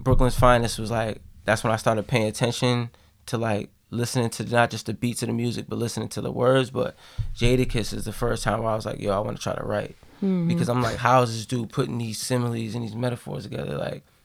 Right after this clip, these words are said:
Speaker 1: so effortlessly?" Like, it was
Speaker 2: Mm-hmm.
Speaker 1: crazy to me.
Speaker 2: <laughs>
Speaker 1: So that's what made me pick up a pen. And,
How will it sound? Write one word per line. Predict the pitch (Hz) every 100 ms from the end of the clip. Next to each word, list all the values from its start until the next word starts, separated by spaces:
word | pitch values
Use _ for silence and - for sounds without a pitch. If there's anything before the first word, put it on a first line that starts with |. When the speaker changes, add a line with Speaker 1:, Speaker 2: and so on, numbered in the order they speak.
| -
Speaker 1:
so | - 127 -
effortlessly?" | 139 123 120 113 - - -
Like, | 196
it | 185 175
was | 180
Speaker 2:
Mm-hmm. | 180
Speaker 1:
crazy | 135 - -
to | -
me. | -
Speaker 2:
<laughs> | - 226 277 - - - - _ _ -
Speaker 1:
So | 117
that's | 113 113
what | 117
made | 117
me | 113
pick | - 127 117
up | -
a |
pen. | - - 110 107
And, | 98 92 92